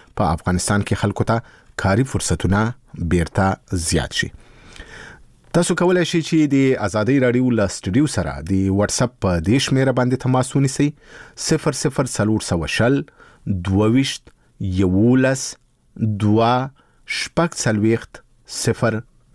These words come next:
یو. دا شمیره زه بیا تکراروم، صفر صفر څلور سوه شل، دوه ویشت، یولس، دوه، شپږ څلوېښت، صفر، یو. له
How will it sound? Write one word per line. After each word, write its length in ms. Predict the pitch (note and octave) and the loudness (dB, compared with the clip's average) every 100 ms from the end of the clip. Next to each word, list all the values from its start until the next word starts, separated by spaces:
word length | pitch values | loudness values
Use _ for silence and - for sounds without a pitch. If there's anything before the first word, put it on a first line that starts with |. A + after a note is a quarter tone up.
| F#2+ F2+ F2 | -6 -2 -2
یو. 100 | - - _ _ _ - - | -4 -12 _ _ _ -10 -4
دا 100 | F2+ - | -2 0
شمیره 260 | G2 G#2 G2 | 2 2 0
زه 80 | F2+ | 0
بیا 100 | A2+ A#2+ | 2 0
تکراروم، 480 | B2+ A#2+ B2 B2+ A#2+ - - - - - | -2 0 2 2 -2 -6 -20 -20 -14 -4
صفر 340 | C#3 C3+ B2+ - | -2 0 -2 -2
صفر 360 | C3 C3 B2 - _ - - | -2 0 -2 -6 _ -12 -4
څلور 360 | G2 G#2+ B2 - | 0 2 2 2
سوه 200 | B2+ B2 - | 0 0 0
شل، 220 | C#3 D#3+ - _ _ - | 0 -2 -8 _ _ -6
دوه 420 | F#2+ F#2+ G2 A2 B2 | -2 2 4 4 4
ویشت، 340 | C3+ - - - _ - | 0 -4 -10 -20 _ -10
یولس، 920 | G#2+ F#2+ G#2 G2 A#2 B2 C3 B2+ - - _ _ _ - | -2 2 2 4 4 4 4 0 -4 -14 _ _ _ -8
دوه، 480 | F#2 G2 A2+ B2+ C3 C3+ _ _ _ | -2 2 2 2 0 -4 _ _ _
شپږ 400 | - - - E3+ E3+ - | -12 -12 -4 -2 -2 -4
څلوېښت، 600 | G2+ G2+ A2+ - - - _ - - | -2 0 0 -2 -14 -20 _ -8 -4
صفر، 340 | F#2+ - D2+ D2+ | -4 -4 -6 -6
یو. 100 | - - - - - | -10 -16 -20 -16 -2
له 280 | D#3 D#3+ D#3 | 2 2 2